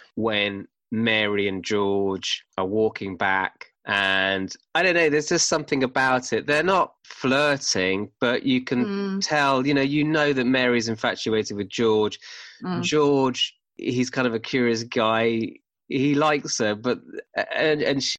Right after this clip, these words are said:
Speaker 1: she's wearing a dressing gown because they were, everyone was in the pool, and then, you know, the dressing gown gets stuck and she ends up having to hide in a bush, and it all becomes quite comical. But I don't know, I just thought almost as a little vignette of courtship,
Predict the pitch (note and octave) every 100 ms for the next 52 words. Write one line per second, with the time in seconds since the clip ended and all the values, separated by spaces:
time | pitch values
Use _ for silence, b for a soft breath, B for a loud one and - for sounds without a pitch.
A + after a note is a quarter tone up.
0 | - - - C#3 B2 C3 B2 A#2 A2 G#2+
1 | G#2 - C3 - A#2 A2 A2+ A2+ A2 G#2+
2 | G2 - F#2+ G2 F#2 F#2 F2+ _ _ A#2
3 | F#2 F2+ F2+ F2+ - F2+ - - C#3+ C3
4 | B2 A#2 G2 F2+ F2+ E2+ F2 D#2+ D#2+ -
5 | F#2 - F2 F2 E2+ F2 - - - G#2
6 | F#2+ - E2+ - F#2 F2 E2+ F#2 E2+ -
7 | G2 F2 - - F2+ F2+ E2+ - - C3+
8 | B2+ A2+ - F2+ - B B B - G2
9 | F#2 F#2 - F2 - F#2 - - C3+ B2+
10 | B2+ B2 A#2+ A2+ B2+ B B B D3+ E3+
11 | D#3+ D3+ D3 E3+ - E3+ F3+ F3+ D#3+ C#3+
12 | D3 D#3 C#3 A#2 C#3 C#3 B2+ C3+ A#2+ -
13 | G#2+ - - D3+ B2+ - - F#2